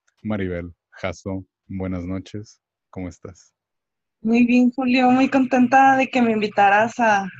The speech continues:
Speaker 2: a este tu espacio de expresión y liberación.
Speaker 1: Uh,
Speaker 2: Pero
Speaker 1: gracias.
Speaker 2: muy bien, ¿tú cómo estás?
Speaker 1: Estoy, estoy muy bien, estoy muy fiel, muy feliz, muy feliz, porque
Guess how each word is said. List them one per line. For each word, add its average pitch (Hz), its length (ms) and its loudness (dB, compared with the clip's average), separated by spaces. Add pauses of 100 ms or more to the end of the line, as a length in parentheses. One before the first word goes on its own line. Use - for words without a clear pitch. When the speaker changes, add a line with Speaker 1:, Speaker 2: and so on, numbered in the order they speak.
Speaker 2:
a 202 160 -2
este 190 240 -8
tu 208 100 -6
espacio 196 640 -4
de 208 60 -2
expresión 196 880 -8
y 190 400 -10
liberación. 190 760 -6 (640)
Speaker 1:
Uh, 247 300 -2 (840)
Speaker 2:
Pero 107 140 -16
Speaker 1:
gracias. 170 340 -12
Speaker 2:
muy 196 180 -10
bien, 180 220 -8
¿tú 269 80 -8
cómo 294 180 0
estás? 302 340 -2 (400)
Speaker 1:
Estoy, 147 300 0
estoy 151 220 -4
muy 156 160 0
bien, 165 160 -2
estoy 151 200 -2
muy 147 140 -2
fiel, 147 300 -2
muy 127 220 -4
feliz, 117 360 -6
muy 131 280 -4
feliz, 139 540 -8 (440)
porque 92 720 -10